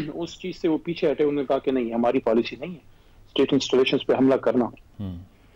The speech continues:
Speaker 1: मैंने इसको face किया, मेरे पे सेवन एटी ए और Army Act और Secret Act और फिफ्टी, अ, वन ट्वेंटी बी,
Speaker 2: हम्म।
Speaker 1: ये मेरे पे, अ, इन्होंने लगाया।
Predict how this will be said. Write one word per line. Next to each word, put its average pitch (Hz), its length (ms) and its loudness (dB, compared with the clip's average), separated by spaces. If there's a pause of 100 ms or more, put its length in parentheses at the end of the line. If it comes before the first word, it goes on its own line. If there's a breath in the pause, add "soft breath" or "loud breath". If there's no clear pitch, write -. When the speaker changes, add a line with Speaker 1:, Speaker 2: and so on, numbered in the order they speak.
(340 loud breath)
Speaker 1:
मैंने 226 180 4
इसको 202 160 0
face 160 300 2
किया, 113 360 2
मेरे 139 200 0
पे 147 180 2
सेवन 151 380 2
एटी 143 360 2
ए 131 320 4 (160)
और 107 560 2
Army 147 240 4
Act - 400 0 (240)
और 110 160 -2
Secret - 420 -2
Act - 560 -2
और 110 100 4 (120)
फिफ्टी, 156 260 2
अ, 120 180 4 (280)
वन 135 240 4
ट्वेंटी 135 320 2
बी, 104 220 0 (280)
Speaker 2:
हम्म। 95 480 -8
Speaker 1:
ये 165 380 4
मेरे 143 260 2
पे, 147 480 2
अ, 113 240 0
इन्होंने 131 320 2
लगाया। 117 500 2